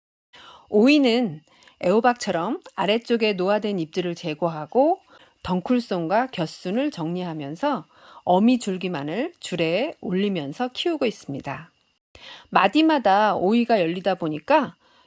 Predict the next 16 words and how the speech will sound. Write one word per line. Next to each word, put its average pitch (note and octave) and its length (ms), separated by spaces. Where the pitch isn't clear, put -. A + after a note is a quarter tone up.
여덟 B3+ 320
개의 B3+ 300
오이를 F#3+ 400
심어서 A#3+ 680
걷어들이는 A#3 680
오이가 E3+ 400
너무너무 C4+ 560
많은 F#3 340
거예요. E3+ 540
그래서 F#3 520
오이지와 F#3 880
오이김치를 G#3 800
계속 D#3+ 520
담아 F#3 280
먹고 F3 260
있습니다. F3 680